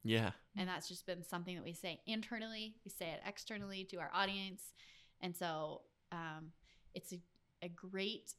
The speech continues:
Speaker 2: tremendous effort to get a lot of people on board for something you believe
Speaker 1: Yeah.
Speaker 2: in, but it can be done. And I think that's when the best work happens. That's when we are in our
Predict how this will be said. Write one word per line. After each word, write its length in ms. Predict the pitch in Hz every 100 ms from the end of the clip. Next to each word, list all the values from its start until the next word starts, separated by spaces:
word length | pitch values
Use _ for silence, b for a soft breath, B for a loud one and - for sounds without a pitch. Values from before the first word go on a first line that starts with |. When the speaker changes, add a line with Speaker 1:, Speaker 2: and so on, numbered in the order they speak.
| -
Speaker 2:
tremendous 600 | - 190 185 185 185 180 -
effort 360 | 175 170 160 - -
to 200 | 180 175 180 _ _ -
get 160 | 185
a 60 | 185
lot 300 | 180 175 175
of 140 | 185
people 380 | - 185 180 180 -
on 180 | 175
board 220 | 175 170 170
for 80 | 170
something 340 | - 170 170
you 80 | 170
believe 220 | 170 170 95
Speaker 1:
Yeah. 60 |
Speaker 2:
in, 40 | 165
but 100 | 156
it 100 | -
can 180 | 180 175
be 80 | 175
done. 180 | 160
And 80 | 160
I 120 | 160 160
think 140 | 170
that's 240 | 151 - -
when 100 | 151
the 60 |
best 260 | 139 - -
work 160 | 180 -
happens. 340 | - - - -
That's 200 | - -
when 100 | 175
we 140 | 170
are 60 | 156
in 100 | 170
our 160 | 175